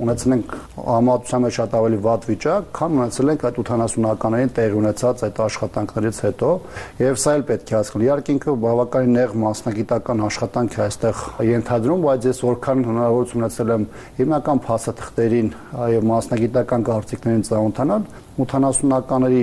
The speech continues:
երկրորդ կեսին բավականին մեծ աշխատանք տեղի ունեցել է, և դրանք շատ ավելի մեր համար լավ արդյունքներ են ունեցել, քան յոթանասունականներինը։ Բայց խնդիրը նույնիսկ դրա մեջ չէ,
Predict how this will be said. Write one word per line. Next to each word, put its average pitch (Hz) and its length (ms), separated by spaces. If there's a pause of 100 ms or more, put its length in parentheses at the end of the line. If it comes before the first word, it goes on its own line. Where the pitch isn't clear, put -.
երկրորդ 110 380 (100)
կեսին 147 460 (360)
բավականին 120 540
մեծ 117 160 (100)
աշխատանք 107 560
տեղի 107 320
ունեցել 107 640
է, 120 60 (440)
և 107 540 (180)
դրանք 127 380 (100)
շատ 123 240
ավելի 110 280 (100)
մեր 107 160
համար 110 320 (400)
լավ 117 240
արդյունքներ 113 460
են 107 100
ունեցել, 110 320
քան 123 160
յոթանասունականներինը։ 101 1120 (240)
Բայց 151 260
խնդիրը 156 380
նույնիսկ 139 320
դրա 117 240
մեջ 120 160
չէ, 156 160